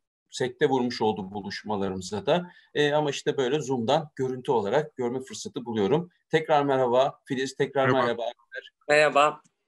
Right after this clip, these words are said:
Speaker 2: Merhaba, merhaba. Hem Filiz hem, e, Cem, biz, e, Filiz'le sabahleyin birlikteydik, kahve içtik, sohbet ettik. Şimdi de,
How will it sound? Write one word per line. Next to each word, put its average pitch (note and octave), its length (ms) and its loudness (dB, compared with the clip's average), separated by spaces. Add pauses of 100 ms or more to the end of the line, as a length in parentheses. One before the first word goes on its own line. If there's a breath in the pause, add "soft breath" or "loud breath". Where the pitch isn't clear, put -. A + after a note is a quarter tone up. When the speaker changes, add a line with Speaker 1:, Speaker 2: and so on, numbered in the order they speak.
(140)
Speaker 2:
Merhaba, C3+ 600 2
merhaba. A#2+ 460 0
Hem D3+ 220 -2
Filiz C#3+ 440 -2
hem, B2+ 400 0
e, A2 300 0
Cem, C#3 320 2
biz, C3 300 -2
e, A2 440 2
Filiz'le B2+ 460 0
sabahleyin B2+ 640 0
birlikteydik, A#2+ 560 -2
kahve A2+ 360 0
içtik, - 380 -12 (360)
sohbet B2 440 -2
ettik. - 460 -10 (340)
Şimdi A2 340 -4
de, C3+ 260 -4